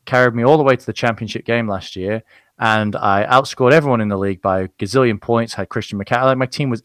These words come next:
absolutely stacked, and somehow, uh, off the back of,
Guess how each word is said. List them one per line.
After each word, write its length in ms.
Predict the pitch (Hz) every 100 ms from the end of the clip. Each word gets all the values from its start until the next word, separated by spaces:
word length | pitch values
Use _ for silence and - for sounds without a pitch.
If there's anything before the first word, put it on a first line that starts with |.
| -
absolutely 460 | 143 - - 117 104
stacked, 400 | - 117 104 - - -
and 140 | 101 101
somehow, 640 | - 156 127 110 113 139 _ _ _ _ -
uh, 280 | 107 107 139
off 200 | 117 -
the 100 | 104
back 400 | 113 113 - - _ -
of, 1000 | 104 101 101 101 101 101 98 - -